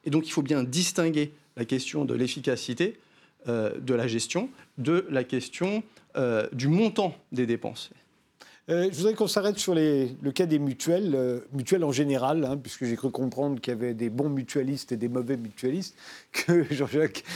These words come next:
Speaker 2: est un bon mutualiste, d'après Frédéric Bizard. En ce moment, c'est haro sur les mutuelles. Euh,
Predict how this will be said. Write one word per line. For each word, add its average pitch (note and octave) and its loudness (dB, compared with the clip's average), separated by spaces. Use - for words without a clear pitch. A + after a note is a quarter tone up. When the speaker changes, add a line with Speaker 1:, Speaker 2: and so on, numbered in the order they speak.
Speaker 2:
est D3 2
un C#3 4
bon D#3 4
mutualiste, E3 2
d'après C#3+ 4
Frédéric C#3+ 4
Bizard. E3 4
En E3+ 6
ce G#3 0
moment, A3+ 6
c'est - 2
haro F3+ 6
sur - 4
les E3+ 6
mutuelles. D#3+ 4
Euh, B2+ 6